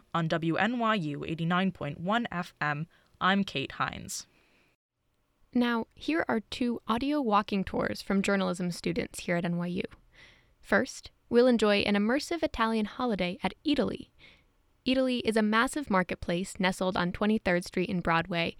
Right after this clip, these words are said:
Speaker 2: featuring fresh produce, house-made pasta, numerous restaurants,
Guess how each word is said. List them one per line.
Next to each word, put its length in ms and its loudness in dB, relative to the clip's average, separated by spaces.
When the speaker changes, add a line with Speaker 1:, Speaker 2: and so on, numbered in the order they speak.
Speaker 2:
featuring 400 0
fresh 340 2
produce, 500 2
house-made 420 0
pasta, 500 -2
numerous 400 4
restaurants, 580 -2